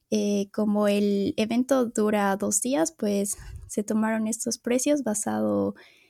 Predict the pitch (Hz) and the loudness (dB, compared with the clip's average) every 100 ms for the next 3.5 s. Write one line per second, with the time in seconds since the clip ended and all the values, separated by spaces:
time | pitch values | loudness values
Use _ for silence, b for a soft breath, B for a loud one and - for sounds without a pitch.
0 | b _ - 202 202 196 202 202 202 196 | b _ -2 0 -2 -2 -4 0 2 2
1 | 208 208 208 202 196 - 196 196 196 190 | 2 4 2 2 -2 0 0 0 -2 -2
2 | 196 208 - - - _ _ _ - 202 | -2 -2 -4 -6 -10 _ _ _ -2 0
3 | 202 202 - 214 | 0 -2 -4 -6